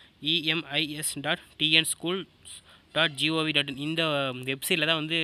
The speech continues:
டெய்லி வந்து ஸ்கூல் டீச்சர்ஸ், அதாவது வந்து ஸ்கூல் பசங்க எவ்வளோ பேர் வந்திருக்காங்களோ, so அதை வந்து பதிவு பண்ணுறாங்க. அதுக்கு ஆப் வந்து டி என் எம் எஸ் டாட் சி எல் டாட் இன். ஓகே சார், இன்றைக்கி நியூஸ் பேப்பரில் இவ்வளோ தான் வந்துச்சு. So டூ, டூ ஏ ஈவெண்ட்டாக ஒரு அஞ்சும் and மெயின்ஸ் ஓரியன்டாக ஒரு ரெண்டு கொஷின் வந்திருக்கு. So இது தினமணி மற்றும் தினமணி ரெகுலராக நம்ம ஃபாலோ பண்ண ஒன்றும் பிரச்சனை இல்லை.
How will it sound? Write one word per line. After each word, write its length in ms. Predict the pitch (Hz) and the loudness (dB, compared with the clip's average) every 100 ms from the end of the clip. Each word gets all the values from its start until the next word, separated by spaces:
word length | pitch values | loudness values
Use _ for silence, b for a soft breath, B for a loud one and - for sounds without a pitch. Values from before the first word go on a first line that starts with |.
| 143 | 0
டெய்லி 260 | 139 147 | 0 0
வந்து 180 | 160 156 | 0 -2
ஸ்கூல் 300 | 160 - 180 | -6 -4 -4
டீச்சர்ஸ், 320 | 170 147 185 - B B B | -2 -2 -2 -6 B B B
அதாவது 240 | - 143 | -2 -2
வந்து 140 | 147 | -2
ஸ்கூல் 240 | 156 - 165 | -6 -6 -6
பசங்க 180 | 143 143 | -4 -2
எவ்வளோ 200 | 139 143 | 0 0
பேர் 120 | 143 | 0
வந்திருக்காங்களோ, 340 | 139 131 185 | -2 0 -2
so 80 | 170 | 2
அதை 100 | 135 | 0
வந்து 160 | 131 156 | 0 -2
பதிவு 260 | 139 143 | -2 -2
பண்ணுறாங்க. 460 | 139 127 123 120 120 | -2 -4 -4 -4 -6
அதுக்கு 220 | 131 135 | -4 4
ஆப் 180 | 147 175 | 6 4
வந்து 220 | 156 180 180 | 2 -2 -2
டி 120 | 170 170 | -2 2
என் 160 | 165 208 | 2 2
எம் 200 | 156 143 | 0 -2
எஸ் 160 | 175 - | -4 -2
டாட் 180 | 139 185 | 0 0
சி 180 | - 151 | 0 0
எல் 120 | 147 143 | 0 -2
டாட் 200 | 127 - | -6 -8
இன். 100 | 117 B B B | -14 B B B
ஓகே 180 | 139 139 | -6 -2
சார், 140 | 139 | 0
இன்றைக்கி 240 | 143 180 175 | 4 4 4
நியூஸ் 140 | 160 | 2
பேப்பரில் 280 | 151 147 160 | -2 0 0
இவ்வளோ 160 | 143 | 2
தான் 160 | 135 147 | 0 0
வந்துச்சு. 340 | 127 127 - | -2 -6 -8
So 220 | 175 143 127 | -8 -8 -8
டூ, 160 | 135 151 147 135 - | -4 -2 0 -2 -6
டூ 100 | 170 | 0
ஏ 160 | 180 165 | 6 6
ஈவெண்ட்டாக 320 | 151 151 151 | 4 0 0
ஒரு 140 | 151 139 | 0 0
அஞ்சும் 300 | 135 156 247 B B B | -2 -4 -6 B B B
and 220 | - 143 143 | -4 -2 -2
மெயின்ஸ் 300 | 143 156 175 | 2 2 2
ஓரியன்டாக 220 | 156 147 165 | -4 -2 -2
ஒரு 120 | 139 | 0
ரெண்டு 140 | 131 | -4
கொஷின் 240 | 127 127 143 | -6 -6 -6
வந்திருக்கு. 240 | 127 123 | -6 -10
So 160 | - 143 | -8 -6
இது 140 | 151 | -6
தினமணி 420 | 151 147 156 147 180 | -4 -2 -2 -2 -4
மற்றும் 240 | 143 131 | -6 -6
தினமணி 320 | 131 131 139 | -6 -6 -6
ரெகுலராக 300 | 135 127 131 | -6 -4 -4
நம்ம 180 | 143 123 | -4 -6
ஃபாலோ 260 | - 123 127 | -6 -6 -6
பண்ண 160 | 123 | -8
ஒன்றும் 160 | 120 120 | -10 -10
பிரச்சனை 260 | 147 135 | -12 -10
இல்லை. 140 | 127 | -8